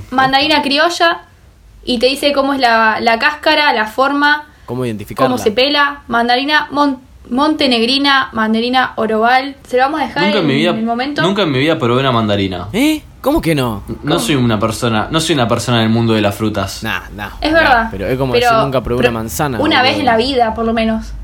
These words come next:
Speaker 3: Y no, pero a ver, la manzana es como el, la tincho de las frutas, o sea, manzana, banana.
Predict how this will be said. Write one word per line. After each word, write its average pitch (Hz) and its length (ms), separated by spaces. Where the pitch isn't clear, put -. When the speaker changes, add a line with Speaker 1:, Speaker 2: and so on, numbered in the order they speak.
Speaker 3:
Y 107 80
no, 110 180
pero 101 120
a - 40
ver, 104 60
la 107 80
manzana 147 500
es 143 100
como 123 260
el, 107 260
la 110 180
tincho 156 340
de 120 80
las 101 120
frutas, 110 440
o 98 80
sea, 98 300
manzana, 104 440
banana. 117 460